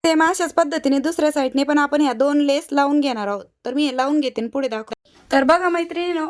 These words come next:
अशा पद्धतीने मी दोनही साईडने इथपर्यंत ही जी लेस आहे ती लावून घेतलेली आहे. आता खालच्या साईडने पण आपल्याला अशाच पद्धतीने लेस लावून घ्यायची आहे, ठीक आहे. अशा पद्धतीने यावरतीच आपण स्टिच करून घेणार आहोत आणि पुन्हा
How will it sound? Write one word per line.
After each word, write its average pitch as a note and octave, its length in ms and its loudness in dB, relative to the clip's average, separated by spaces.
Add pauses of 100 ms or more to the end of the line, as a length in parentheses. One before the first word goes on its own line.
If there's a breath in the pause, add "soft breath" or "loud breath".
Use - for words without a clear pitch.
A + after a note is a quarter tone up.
अशा E4 220 -4
पद्धतीने D4+ 460 -4
मी D#4 140 -2
दोनही D#4 360 0
साईडने C4 300 -2
इथपर्यंत D4+ 640 0
ही D4+ 160 0
जी B3+ 200 -2
लेस C#4+ 220 0
आहे C#4+ 240 0
ती - 420 -6
लावून D#4 280 0
घेतलेली B3 300 -8
आहे. A3+ 100 -6
आता A3+ 220 -10
खालच्या B3 300 -8
साईडने C#4 320 -12
पण D4 140 -8
आपल्याला C#4 360 -10 (380 soft breath)
अशाच - 320 -8
पद्धतीने C4+ 540 -10
लेस C#4 180 -6 (380)
लावून C4+ 360 -6
घ्यायची G#3+ 320 -10
आहे, F3+ 120 -14
ठीक C4+ 260 -18
आहे. F4+ 100 -12 (540)
अशा C#4 200 -12
पद्धतीने C4 460 -14
यावरतीच A#3+ 480 -12
आपण C4+ 260 -12
स्टिच D4 300 -16
करून C#4+ 260 -12
घेणार A3 240 -12
आहोत A3+ 200 -12
आणि G#3+ 140 -14
पुन्हा C#4+ 260 -14